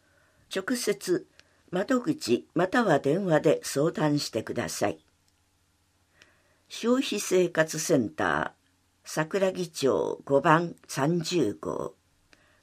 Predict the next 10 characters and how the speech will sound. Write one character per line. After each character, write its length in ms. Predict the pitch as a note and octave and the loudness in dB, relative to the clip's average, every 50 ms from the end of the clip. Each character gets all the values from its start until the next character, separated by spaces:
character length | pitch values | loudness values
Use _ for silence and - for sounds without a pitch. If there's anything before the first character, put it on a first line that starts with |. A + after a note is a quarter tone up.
| _ - | _ -2
電 240 | - D3+ E3 E3+ E3 | 0 2 2 4 4
話、 240 | D#3 D3 C3+ - - - _ _ _ - | 6 6 4 4 0 -6 _ _ _ -4
八 360 | - F#3 F#3+ - B3+ B3 B3+ | -2 -2 -2 0 2 2 4
二 260 | B3 A3+ F3 D3 C3 | 4 4 4 2 0
八 400 | D3+ - G#2 - - - D3+ C3+ | 0 -2 -4 -4 -2 0 2 2
の 260 | B2 A2 G2+ - - _ _ - | 2 0 -2 -4 -6 _ _ -6
零 300 | - D#3+ F#3 A3 A#3+ A#3+ | 0 0 2 2 2 0
三 440 | - - - F#3 E3+ A#2+ D2 - - _ | -2 -2 -2 -2 -2 -2 -4 -6 -10 _
九 340 | - - B2+ C3 C3+ C3 B2 | -8 -2 0 2 4 4 4
七。 360 | B2 B2 G#2 A2 G#2+ G#2 - | 4 2 2 2 0 -4 -8